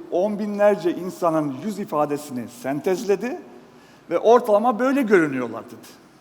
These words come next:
Dolayısıyla ben Google Image'den bir şey almadım ki. Dolayısıyla buradaki saçları gördüğünüz zaman bu bakış, bu cool'luk, bu onların dünyası. Yani benim Google'da "Hadi böyle bir insan bulayım." gibi bir derdim yoktu açıkçası.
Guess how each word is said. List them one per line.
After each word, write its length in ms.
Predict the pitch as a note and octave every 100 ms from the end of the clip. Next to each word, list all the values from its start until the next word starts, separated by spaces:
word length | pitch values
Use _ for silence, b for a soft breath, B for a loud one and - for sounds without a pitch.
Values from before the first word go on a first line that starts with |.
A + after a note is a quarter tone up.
| _ _ -
Dolayısıyla 380 | F3 F3+ A3 F#3+
ben 200 | G3+ E3+
Google 300 | G3+ G3+ F#3+
Image'den 520 | F#3 - F3+ E3+ C3+
bir 40 |
şey 160 | C#3+ F3
almadım 460 | C#3+ D#3 E3 A3+
ki. 160 | - A2+ - B B B B
Dolayısıyla 440 | G3+ A#3 - A3 F3
buradaki 380 | B3 A3 A3
saçları 560 | A#3+ - G3+ - G#3 G#3
gördüğünüz 560 | F3+ F3+ E3 D#3+ F3+ C#3+
zaman 340 | D3+ E3 B2+ - B B B
bu 200 | E3+ F3+
bakış, 760 | D#3+ F3+ G#3+ F3 - - - - - B B B
bu 180 | D3+ A3 -
cool'luk, 600 | F#3+ G3+ G3 G#3+ F#3+ - - - - B B B B
bu 260 | D#3+ C#4
onların 380 | C4+ B3+ B3+ D4
dünyası. 480 | G#3+ F3 D3+ C#3 C3+ A2 A#2
Yani 240 | D#3 D#3
benim 240 | D#3 F3 D#3
Google'da 480 | F3 F#3+ F3 E3+ D3
"Hadi 220 | F3 D#3+
böyle 240 | F3 F3+
bir 60 | D#3+
insan 360 | E3+ - E3+
bulayım." 220 | D#3 E3+ D#3+
gibi 180 | F#3
bir 120 | G3 F3
derdim 360 | D#3 D3+ A#3+
yoktu 400 | G3+ A3 - G2+
açıkçası. 580 | A#2 - - B2 - A#3+